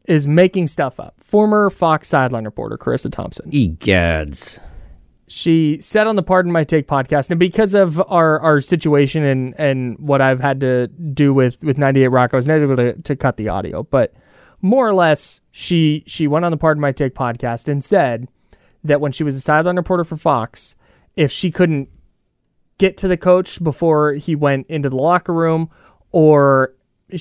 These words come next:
Speaker 1: the example she gave was, she said, "What adjustments are you gonna make in the second half?" And he said, "Oh, I like that perfume you're wearing." And so she went, "Okay, I'm just not gonna get anything." So she would make something up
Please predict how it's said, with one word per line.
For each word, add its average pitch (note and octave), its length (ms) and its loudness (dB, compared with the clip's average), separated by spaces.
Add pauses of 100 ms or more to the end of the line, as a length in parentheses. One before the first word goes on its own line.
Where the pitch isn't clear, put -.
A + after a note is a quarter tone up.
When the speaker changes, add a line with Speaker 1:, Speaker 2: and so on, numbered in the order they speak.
Speaker 1:
the F#3 240 4
example F3 400 2
she E3 140 -2
gave D3 320 4
was, C3+ 220 0
she E3 100 -2
said, C#3+ 200 -2
"What D#3 120 2
adjustments D3 420 0
are D3 40 0
you C3+ 80 0
gonna C3 100 0
make C3 180 0
in B2 60 0
the B2 80 -2
second B2+ 220 -2
half?" B2 260 -2
And B2+ 80 -4
he A#2+ 60 -2
said, A#2+ 320 -4 (340)
"Oh, A#3+ 80 0
I A3 100 6
like G#3 200 0
that G3+ 140 0
perfume F#3 420 0
you're C#3 140 0
wearing." A#2 380 -6 (720)
And E3 120 -4
so E3 80 0
she F#3+ 120 0
went, E3 260 0
"Okay, G#3 260 4
I'm F3 100 0
just F3 140 0
not F3 100 2
gonna D3+ 140 -2
get F3 120 2
anything." D3 320 0
So D#3 140 0
she E3+ 140 0
would C#3+ 120 4
make C3 200 -2
something - 300 -10
up - 100 -18